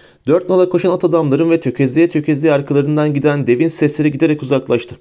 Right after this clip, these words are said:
Harry sesleri dinlerken yara izi yeniden fena halde zonkladı ve içinde bir dehşet dalgası kabardı.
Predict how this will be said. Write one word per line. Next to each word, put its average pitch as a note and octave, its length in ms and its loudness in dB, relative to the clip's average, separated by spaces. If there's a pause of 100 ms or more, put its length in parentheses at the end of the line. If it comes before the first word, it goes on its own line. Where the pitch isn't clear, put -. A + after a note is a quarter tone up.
(840)
Harry D3+ 200 2
sesleri E3 480 0
dinlerken D#3 720 -2
yara A#2+ 280 -2
izi D3 220 0
yeniden C#3+ 400 -2
fena C3 340 -4
halde A#2+ 160 -2
zonkladı G#2 480 -8 (520)
ve A#2+ 80 2
içinde C3 440 -4
bir C3 180 -2
dehşet A#2+ 380 -2
dalgası A2+ 380 -2
kabardı. E2 440 -6